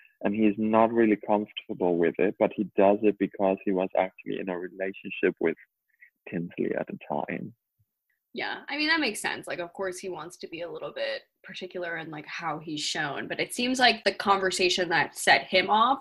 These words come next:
Speaker 2: was her just mentioning, you know, "I was really sad to be in Paris when you weren't there." And he was like, "Whoa, whoa, whoa, whoa, whoa, whoa, whoa, whoa,
Speaker 1: <laughs>
Speaker 2: whoa, whoa, whoa, get the cameras away, get the cameras away." He goes,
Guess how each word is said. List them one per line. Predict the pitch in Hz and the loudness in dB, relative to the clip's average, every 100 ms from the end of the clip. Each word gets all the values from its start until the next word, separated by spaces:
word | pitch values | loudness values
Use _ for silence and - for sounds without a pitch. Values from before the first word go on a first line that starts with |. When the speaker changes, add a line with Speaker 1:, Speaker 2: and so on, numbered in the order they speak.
| - 202 | -2 6
Speaker 2:
was | 190 185 180 180 | 8 10 8 4
her | - - 190 185 180 175 170 | 0 8 10 12 10 6 2
just | 190 - | -2 0
mentioning, | 196 175 175 180 175 | 4 4 6 4 4
you | 175 | 6
know, | |
"I | 165 | 4
was | 170 - | 4 0
really | 175 | 0
sad | 175 269 285 262 | 2 8 8 8
to | 214 | 4
be | 180 | 4
in | 190 | 4
Paris | - 330 294 233 214 | 4 8 8 6 2
when | 202 | 2
you | 185 | 4
weren't | 180 175 - | 2 0 4
there." | 262 233 185 - | 6 8 8 8
And | 202 | 6
he | 208 | 6
was | 196 | 6
like, | 190 254 | 4 8
"Whoa, | 262 311 | 12 12
whoa, | 339 330 277 | 12 12 12
whoa, | 233 196 - 320 277 | 12 10 8 0 8
whoa, | 302 302 277 | 12 12 12
whoa, | 294 247 | 12 12
whoa, | 240 240 | 12 10
whoa, | 220 196 | 10 6
whoa, | - | 6
Speaker 1:
<laughs> | - - - 254 | 4 4 0 8
Speaker 2:
whoa, | 302 285 | 10 12
whoa, | 294 254 | 12 10
whoa, | 196 185 - - | 6 4 2 8
get | 285 - | 10 10
the | - | 8
cameras | 285 254 233 220 | 10 10 8 8
away, | 196 180 - | 6 6 6
get | - - | 6 8
the | 269 | 8
cameras | 277 214 202 202 | 8 8 6 4
away." | 180 196 | 4 6
He | 233 | 6
goes, | 226 | 4